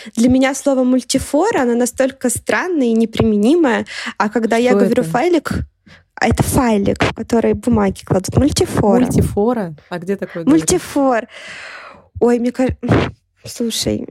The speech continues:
Speaker 1: я не помню, но где-то, мне кажется, почему-, мне почему-то казалось, что это что-то такое, типа, околосибирское как раз. А может
Speaker 2: Друзья, если вы знаете, что такое мультифора, от-,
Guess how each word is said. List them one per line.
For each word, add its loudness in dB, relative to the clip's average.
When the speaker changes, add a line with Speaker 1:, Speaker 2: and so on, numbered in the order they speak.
Speaker 1:
я 4
не 4
помню, -2
но 0
где-то, -2
мне -2
кажется, -4
почему-, -4
мне 0
почему-то -6
казалось, -2
что -8
это -14
что-то -8
такое, 0
типа, -6
околосибирское 0
как -8
раз. -2
А 0
может 2
Speaker 2:
Друзья, 2
если -2
вы 0
знаете, 0
что -6
такое -4
мультифора, -4
от-, -16